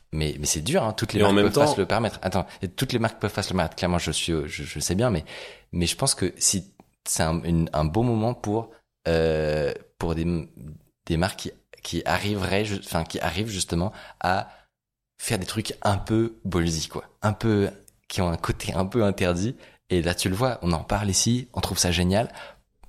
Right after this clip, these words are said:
Speaker 1: Euh, on serait dans une époque où, où tout le monde ferait ça tout le temps, bon, on s'en ficherait, tu vois.
Speaker 2: On
Speaker 1: Mais
Speaker 2: serait plus admiratif du truc très lisse, en fait, si tout le monde faisait
Speaker 1: bah,
Speaker 2: ça.
Speaker 1: là, c'est l'effet de contraste qui, euh, et, et ça, ça me fait un peu penser à la com de Burger King, par exemple, tu vois, où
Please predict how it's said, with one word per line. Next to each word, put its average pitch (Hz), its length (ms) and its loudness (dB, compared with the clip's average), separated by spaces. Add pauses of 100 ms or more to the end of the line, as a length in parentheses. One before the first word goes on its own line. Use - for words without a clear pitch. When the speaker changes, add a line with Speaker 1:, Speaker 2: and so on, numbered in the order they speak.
(280)
Speaker 1:
Euh, 92 260 4
on 113 100 2
serait 120 420 2
dans 95 160 2
une 95 160 4
époque - 240 -4
où, 95 260 0
où 98 380 2
tout - 100 -6
le 113 40 4
monde 107 100 2
ferait 110 100 -2
ça 104 120 0
tout 104 100 -6
le 101 60 -6
temps, 127 260 -2 (300)
bon, 85 280 2
on 82 40 -4
s'en 90 160 -2
ficherait, - 320 -2
tu - 120 -4
vois. 82 100 0 (300)
Speaker 2:
On 95 60 2
Speaker 1:
Mais - 40 8
Speaker 2:
serait 95 180 6
plus 110 180 2
admiratif 95 500 2
du 92 60 -16
truc - 200 -6
très - 140 -6
lisse, 90 200 -4
en 87 80 -12
fait, - 140 -20
si - 180 -14
tout - 200 -10
le 92 40 -4
monde 87 100 -4
faisait 87 100 -10
Speaker 1:
bah, 92 120 4
Speaker 2:
ça. 90 60 2
Speaker 1:
là, 104 260 4
c'est - 140 0
l'effet 98 240 2
de 95 60 -2
contraste - 640 0
qui, 95 320 2
euh, 80 140 0 (240)
et, 98 280 4
et 90 40 4
ça, 90 220 2
ça 98 120 0
me 92 40 -2
fait 107 80 2
un 101 40 2
peu 110 140 -4
penser 101 260 0
à - 20 4
la 92 80 2
com 95 180 0
de 92 100 2
Burger 87 300 2
King, 104 180 -2
par 87 120 0
exemple, 92 340 0
tu - 100 -4
vois, 87 140 2
où 85 120 0